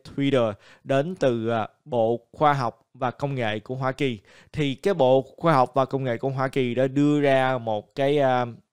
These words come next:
tài liệu. Tài liệu này đó là kêu gọi mọi người đóng góp ý nghĩ của mình liên quan đến việc là có phải là những cái, à, tiền kỹ thuật số mà sử dụng hệ thống đào đó lớn nhất là Bitcoin, có phải là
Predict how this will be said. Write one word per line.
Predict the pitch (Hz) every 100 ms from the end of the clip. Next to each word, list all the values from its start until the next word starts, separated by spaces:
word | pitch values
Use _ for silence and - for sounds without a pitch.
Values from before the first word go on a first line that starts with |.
| _
tài | 135 131
liệu. | 120 113 117 123
Tài | 139 135
liệu | 123 127
này | 139 123
đó | 127 139
là | 127
kêu | 120 - 151 143
gọi | 117 110
mọi | 110 110
người | 123 123 113
đóng | 120 170
góp | 175 185 190
ý | 175
nghĩ | 175 131
của | 110 156
mình | 139 110 - - -
liên | 151 147 143
quan | 131 123
đến | 127 151 165
việc | 131 110 _
là | 120 117 110 107 104 - _ _ -
có | 160
phải | 156 110 110 143 -
là | 131
những | 123 123
cái, | 165 165
à, | 147 131 -
tiền | 147 135
kỹ | 117 143
thuật | 139
số | - 147 180 -
mà | 127 117
sử | - 131
dụng | 147 127
hệ | 120
thống | -
đào | 135 120 110
đó | 127 135 -
lớn | 139 165
nhất | 202 127
là |
Bitcoin, | 107 - 135 127 117
có | 143
phải | 131 113
là | 127 120 110